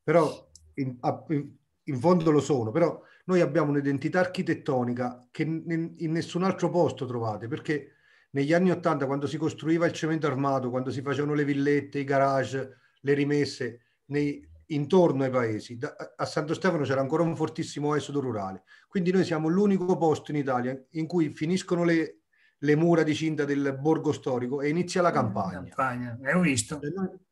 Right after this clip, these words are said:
Speaker 1: non abbiamo nessuna influenza, diciamo, moderna su quella che è l'architettura. Poi da noi c'erano le case mura, non c'è la fortificazione come i fortini medievali, quindi abbiamo le case limitrofe che costituivano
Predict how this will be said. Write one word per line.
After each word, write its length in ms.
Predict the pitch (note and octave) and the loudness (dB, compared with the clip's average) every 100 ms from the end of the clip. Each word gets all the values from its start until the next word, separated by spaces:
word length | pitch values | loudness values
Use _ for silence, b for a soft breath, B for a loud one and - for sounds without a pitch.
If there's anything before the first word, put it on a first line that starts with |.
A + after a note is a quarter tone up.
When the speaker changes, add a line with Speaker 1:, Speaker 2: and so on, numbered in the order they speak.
| _ | _
Speaker 1:
non 200 | - D3+ | -2 0
abbiamo 400 | D#3+ D3+ F3+ D#3+ | 2 4 4 4
nessuna 760 | D#3+ D3+ - - F#3+ F#3+ F3+ F3 | 0 -2 -4 0 2 4 4 2
influenza, 640 | E3 D3+ D#3 E3 E3+ E3 D#3+ | -4 -6 0 2 2 0 -4
diciamo, 380 | C#3+ E3 D#3+ | -2 0 0
moderna 680 | D3 D#3+ F3 D3+ A2+ G#2 G2 _ _ _ | 0 2 4 4 2 -6 -12 _ _ _
su 200 | - D#3+ | -10 -6
quella 240 | - E3 C#3+ | 0 0 2
che 100 | D3+ | 2
è 20 | |
l'architettura. 880 | C#3+ C#3 C#3 C#3 C3+ A#2 A2+ C3+ - _ _ | 0 -2 -4 -6 -6 -8 -6 -8 -10 _ _
Poi 380 | - E3 D3 - | 0 2 0 -6
da 160 | - C#3+ | -4 0
noi 140 | F#3 | 2
c'erano 300 | D#3+ D3+ C#3+ | 2 0 0
le 100 | C#3+ | 0
case 300 | C#3+ D#3+ D#3 | 2 0 0
mura, 280 | D#3+ D#3 B2+ | 0 0 0
non 120 | C3 | 0
c'è 180 | C3 E3 | -2 0
la 100 | C#3+ | 0
fortificazione 760 | A#2+ A#2 A#2+ B2+ B2+ - C3+ B2+ | -2 -8 -8 -6 -6 -6 -6 -6
come 440 | B2+ B2 A#2 - _ - | -4 -4 -6 -12 _ -10
i 100 | C3+ | -6
fortini 420 | C3+ C3+ - C3+ | -4 -6 -6 -6
medievali, 460 | C3+ C3 B2+ B2 B2+ | -4 -4 -2 -2 -2
quindi 360 | D#3+ C3+ - B B | -4 -4 -10 B B
abbiamo 360 | C#3 C#3 C#3 | -4 0 0
le 100 | C#3+ | 0
case 300 | C#3+ D#3+ D#3+ | 2 2 2
limitrofe 560 | D#3+ D#3+ E3+ E3+ D#3+ E3 | -2 0 0 0 0 -2
che 140 | D3 | -4
costituivano 800 | B2 B2 C#3+ C#3 C#3 C3+ C3 B2 | -6 -10 -6 -6 -2 -2 -4 -8